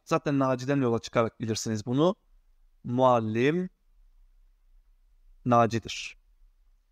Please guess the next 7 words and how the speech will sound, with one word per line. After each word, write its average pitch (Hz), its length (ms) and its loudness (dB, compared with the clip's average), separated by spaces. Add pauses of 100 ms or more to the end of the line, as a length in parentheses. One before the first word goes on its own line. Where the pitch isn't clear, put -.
(260)
Mukaddimetül 143 1000 -2 (120)
Edep. 120 360 -2 (760)
Bu 160 80 0
da 131 80 6
meşhurdur. 117 640 0 (640)
Zemahşeri'nindir. 123 1120 -2 (1600)
Lehçe-i 160 760 0